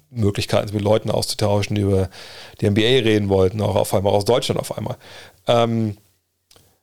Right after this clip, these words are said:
aber jetzt hab ich da einfach, wie gesagt, ganz, ganz selten Zeit. Ab und zu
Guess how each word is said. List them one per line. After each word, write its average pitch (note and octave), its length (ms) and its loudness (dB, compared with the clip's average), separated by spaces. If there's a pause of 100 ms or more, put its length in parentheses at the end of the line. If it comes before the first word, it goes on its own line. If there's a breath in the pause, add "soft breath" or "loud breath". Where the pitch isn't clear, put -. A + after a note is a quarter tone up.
(200)
aber B2 320 2
jetzt - 420 -2
hab G#2+ 140 -2
ich G#2 80 -2
da A2 80 2
einfach, G#2 300 -4 (180)
wie - 80 -6
gesagt, G2+ 260 -2
ganz, G#2+ 200 -2
ganz G#2 140 -2
selten A#2 180 -4
Zeit. - 180 -2
Ab E3 140 2
und G3 80 -2
zu D3 180 0